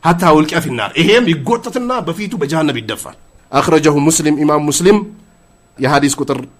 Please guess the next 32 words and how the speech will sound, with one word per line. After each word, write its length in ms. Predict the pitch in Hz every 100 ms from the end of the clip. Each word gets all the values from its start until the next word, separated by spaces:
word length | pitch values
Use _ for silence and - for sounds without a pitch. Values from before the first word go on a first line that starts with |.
| _ _ _
አንድ 220 | 139 139
ሺህ 160 | 135 147
ዘጠኝ 220 | 135 139
መቶ 140 | 139 143
አምስት 260 | 127 135 143
ላይ 100 | 131
ዘግቦታሉ። 500 | 127 127 135 151 165 302 - - _ _ _ _ _ _ _
ሌላኛው 480 | 262 269 240 226 214
እንግዲህ 320 | 208 170 202
በዚህ 300 | 170 170 175 185
ዙሪያ 260 | 185 196 202 -
ሶስት 260 | 202 208
ሰዎች 260 | 202 190 196
ዋሻ 180 | 180 165 185
ውስጥ 160 | 175
ገቡ 140 | 165 156
አሉ 140 | 175 131
ነቢዩ 180 | 120
ዐለይሂ 120 | 113 107
ሰላቱ 180 | 104
ወሰላም። 180 | 101 113
ታውቁታላችሁ። 540 | 151 156 143 107 - - - _ _ _ _ _ _
ዋሻ 260 | 156 185 185 226
ውስጥ 180 | 220 220
ገቡና 420 | 214 180 226 226 254 254 _ _ _ _ _ _ _ _ _
በተጠለሉበት 800 | 151 180 226 240 240 254 294 311 - -
ቋጥኝ 360 | 190 214 233 220
መጣችና 520 | 208 - 208 254 233 202
ዝግት 400 | - 170 - 277
አደረገችው 500 | 214 170 147 143 139
አሉ 100 | 120 117
ነቢዩ። 240 | 113 104